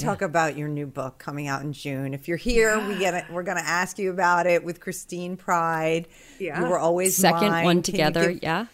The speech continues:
Speaker 1: Yes, second one together coming out in June. What, what can you tell us about it?
Speaker 2: Yeah, You Were Always Mine. It is my second book with Christine,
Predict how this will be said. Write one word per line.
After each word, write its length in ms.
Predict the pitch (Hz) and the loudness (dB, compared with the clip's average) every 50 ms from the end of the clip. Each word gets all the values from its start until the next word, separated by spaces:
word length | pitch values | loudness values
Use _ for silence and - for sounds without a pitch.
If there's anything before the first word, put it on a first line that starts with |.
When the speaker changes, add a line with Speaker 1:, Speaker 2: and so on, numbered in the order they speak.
| _ _ _ - | _ _ _ -2
Speaker 1:
Yes, 800 | 196 214 190 180 - - - - - - - - - - - 190 - | 2 4 4 4 2 0 -4 -8 -6 -6 -8 -8 -6 -6 -6 -6 -4
second 300 | - - 202 190 - 254 | -4 -2 -2 -2 -2 -4
one 80 | 254 | -6
together 320 | 247 262 220 220 196 202 220 | -4 0 2 2 2 2 0
coming 260 | - - 214 208 214 | -2 -4 -6 -6 -4
out 140 | 214 220 226 | -4 -4 -6
in 80 | 240 | -6
June. 380 | 220 202 196 190 185 190 190 190 | -6 -6 -4 -4 -4 -4 -6 -6
What, 300 | 175 175 185 190 196 190 - | -4 -2 -2 0 -2 -2 -6
what 220 | - 165 180 175 - | -8 -8 -8 -8 -8
can 140 | - 190 | -8 -10
you 80 | 190 190 | -10 -10
tell 240 | 185 - 175 208 262 | -10 -10 -10 -10 -10
us 180 | 302 - - | -12 -12 -14
about 320 | - - 165 143 123 117 - | -14 -12 -12 -12 -12 -12 -14
it? 160 | - - - - - - - _ _ _ _ | -16 -20 -20 -20 -20 -20 -20 _ _ _ _
Speaker 2:
Yeah, 400 | - 233 208 277 320 392 440 339 | -6 -2 0 4 6 6 8 8
You 300 | 233 214 202 208 269 285 | 6 6 4 2 2 2
Were 140 | 294 381 403 | 4 4 4
Always 320 | 311 294 277 294 302 294 - | 4 4 2 2 0 0 0
Mine. 360 | 226 202 190 185 185 190 208 | 0 0 2 0 0 0 -2
It 140 | 208 208 208 | -2 -2 0
is 220 | 202 196 202 202 - | 0 0 0 0 -2
my 100 | 214 226 | -2 -2
second 380 | 220 - 208 196 - 214 208 | -2 -2 -6 -4 -4 -6 -6
book 280 | - 180 170 185 - - | -6 -6 -6 -6 -8 -6
with 220 | - 180 185 - - | -4 -4 -4 -4 -6
Christine, 720 | - - 202 - - - 180 160 156 160 160 156 165 175 | -6 -6 -6 -6 -6 -8 -8 -8 -6 -8 -8 -10 -12 -14